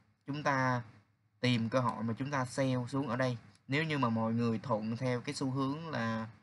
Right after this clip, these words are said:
vàng nó sẽ đi xuống một bảy tám mươi thì mọi người có thể là chờ sell ở một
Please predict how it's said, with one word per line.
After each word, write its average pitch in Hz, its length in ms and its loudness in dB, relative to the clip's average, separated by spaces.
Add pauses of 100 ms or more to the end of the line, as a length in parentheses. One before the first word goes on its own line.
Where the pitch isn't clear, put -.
(420)
vàng 117 280 4
nó 135 80 -2
sẽ 127 160 -4
đi 135 140 0
xuống 139 260 -6
một 120 140 -6
bảy 104 160 -8
tám 139 220 -2
mươi 131 160 -2 (520)
thì 113 80 -2
mọi 117 160 2
người 120 140 2
có 135 80 -2
thể 123 160 0
là 127 100 0 (260)
chờ 110 300 4
sell 123 340 0
ở 104 300 -4
một 120 280 -4